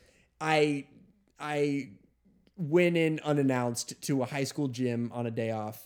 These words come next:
and was trying to get some shots up because our, our gym was locked. And a janitor came in to kick me out, and I convinced him to play me one-on-one. And if I won, then I got to stay on the court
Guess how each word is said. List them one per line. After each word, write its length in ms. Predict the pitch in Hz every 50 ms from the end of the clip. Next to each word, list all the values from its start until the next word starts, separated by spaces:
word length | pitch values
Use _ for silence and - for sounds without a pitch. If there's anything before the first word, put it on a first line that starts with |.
| _ _ _
and 320 | - 127 123 117 117 113
was 120 | 113 117 -
trying 160 | - 165 160
to 40 | 147
get 120 | 135 123
some 80 | - 120
shots 420 | - - 143 131 120 - - -
up 160 | 120 113 101
because 460 | - - - 123 113 110 107 - - -
our, 320 | - 123 123 123 120 113 - -
our 100 | 123 127
gym 240 | 120 117 123 120 113
was 140 | 113 98 117
locked. 320 | 110 107 104 107 - - _ _ _ _ _ _ _ _ _ _ -
And 480 | 143 143 139 135 131 127 127 123 127 -
a 80 | 131
janitor 380 | 131 127 151 175 185 175 165 151
came 300 | - - 143 135 131 131
in 120 | 127 127
to 80 | 123 117
kick 240 | - - 123 - -
me 140 | 123 127 147
out, 320 | 175 180 151 120 104 - - _ _ _ _ _ _ -
and 520 | 135 127 123 123 117 117 117 120 104 - - - _ -
I 120 | 131 135
convinced 520 | 131 147 143 135 123 147 180 226 226 -
him 180 | - 214 185 156
to 60 | 143
play 380 | - - - - 160 156 165 160
me 160 | 156 147 139
one-on-one. 920 | 127 120 131 139 151 160 156 147 135 127 123 127 139 143 123 113 107 104 -
And 100 | 113 117
if 140 | 110 - 127
I 100 | 117 117
won, 560 | 113 113 127 151 175 175 151 123 117 113 113 - _ _ _ _ _ _ _ _ _ _
then 220 | 135 127 139 135 127
I 80 | 131
got 220 | 139 147 147 139 -
to 80 | 135
stay 280 | 123 - - - 139 143
on 120 | 139 127
the 40 | 120
court 480 | 110 - - 143 139 123 117 104 -